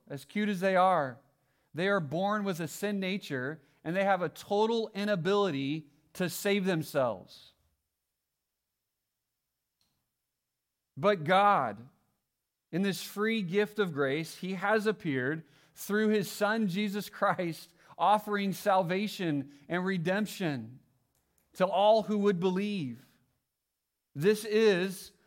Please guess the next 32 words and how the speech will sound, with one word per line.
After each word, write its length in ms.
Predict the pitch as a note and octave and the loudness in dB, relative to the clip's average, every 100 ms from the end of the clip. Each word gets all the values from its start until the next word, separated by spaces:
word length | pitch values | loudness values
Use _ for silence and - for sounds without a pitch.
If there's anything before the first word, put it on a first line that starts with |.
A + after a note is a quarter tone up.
| - | -6
the 140 | F3 | -4
primary 760 | F#3+ - G3+ A3 A3 G#3+ G#3+ G#3+ | -2 0 2 2 2 2 4 2
reason 540 | F3+ G3 A3 F3+ F3 | 2 2 2 0 -2
for 280 | E3+ F#3+ G#3 | -4 0 2
the 120 | G3 | 2
grace 360 | F3 D#3+ G3 G3 | -2 -2 -4 -4
of 140 | F#3+ | -6
God. 460 | D3 F3 E3+ C3 A#2 C3+ _ _ _ _ _ _ _ | 2 4 4 2 -4 -14 _ _ _ _ _ _ _
The 80 | E3 | -4
grace 320 | E3 G#3+ A3 | 2 2 2
of 140 | G#3+ F3 | -2 4
God 260 | G3 G#3+ | 6 6
was 140 | G3 F3 | 4 0
not 180 | G3+ | 0
shown 320 | - - G#3 G3 | 0 0 0 0
to 60 | |
the 140 | F#3 F#3 | 0 0
angels. 680 | G#3 F#3+ D3+ A#2+ - - _ _ _ _ _ - | 0 -2 -2 -4 -10 -20 _ _ _ _ _ -6
The 100 | D#3+ | -2
angels 440 | G3 A3+ G#3+ G#3+ | 0 2 4 4
don't 280 | E3 G#3+ G3 | 4 2 2
need 260 | F3 A3 F3 | 0 0 2
the 80 | F3 | 0
grace 340 | E3 G3+ G3+ | 2 0 0
of 120 | F3+ | 0
God. 380 | D#3 D3 C3+ D3 - - - | 4 6 6 4 -2 -16 -2
They 180 | F#3+ | 0
receive 440 | A3 G#3+ - G#3 E3+ | 2 0 -2 -2 0
the 80 | F3+ | 0
mercy 480 | F3+ G#3 G#3 G#3 | 2 0 -2 -4
of 120 | F3+ C#3 | -4 2
God. 360 | C#3+ B2 A2+ | 2 4 0